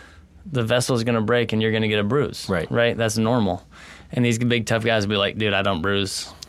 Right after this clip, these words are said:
Speaker 2: <laughs> My
Speaker 1: I,
Speaker 2: vessels
Speaker 1: I
Speaker 2: don't
Speaker 1: don't
Speaker 2: bleed,
Speaker 1: I don't
Speaker 2: sorry.
Speaker 1: bruise. I'm like, "No, no, you will.
Speaker 2: <laughs>
Speaker 1: You're gonna," <laughs> so, yeah, it, you, usually needle bruises, I always joke, like, my p-, clients will be like, "Is this from you?" I'm like, "If it's a perfect circle,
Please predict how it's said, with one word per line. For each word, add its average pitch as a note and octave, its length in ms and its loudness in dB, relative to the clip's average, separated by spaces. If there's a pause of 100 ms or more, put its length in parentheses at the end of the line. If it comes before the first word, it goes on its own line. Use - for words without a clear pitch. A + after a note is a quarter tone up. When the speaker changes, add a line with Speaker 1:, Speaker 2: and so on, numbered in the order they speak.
(340)
Speaker 2:
<laughs> A4 680 -2
My G#2 160 4
Speaker 1:
I, - 20 0
Speaker 2:
vessels G#2+ 340 2
Speaker 1:
I B2+ 80 2
Speaker 2:
don't B2+ 80 4
Speaker 1:
don't G2+ 180 2
Speaker 2:
bleed, F2+ 360 0
Speaker 1:
I - 40 -6
don't G2+ 120 0
Speaker 2:
sorry. E2+ 200 0
Speaker 1:
bruise. E2 340 -2
I'm C3 80 0
like, D3 100 2
"No, F3 180 2
no, A2 60 0
you C3+ 160 0
will. B2 300 2
Speaker 2:
<laughs> - 440 -4
Speaker 1:
You're D3 180 2
gonna," D#3 80 4
<laughs> C3+ 1900 0
so, D3+ 380 4 (420)
yeah, G3+ 380 4
it, F3 140 4
you, E3 300 2 (160)
usually E3+ 460 2
needle C#3 280 4
bruises, C#3 360 4
I B2 60 4
always A#2 180 2
joke, B2 200 2
like, A2+ 180 0
my A#2 120 2
p-, F#2+ 160 -6
clients A#2 300 2
will A2+ 80 0
be A2 60 2
like, G#2+ 180 2
"Is C3+ 100 2
this G#3+ 160 2
from F#3 220 2
you?" F#3 180 2
I'm D3 160 2
like, C3 140 0
"If D3 200 0
it's E3 180 0
a B2+ 80 2
perfect - 560 -2
circle, E3+ 520 0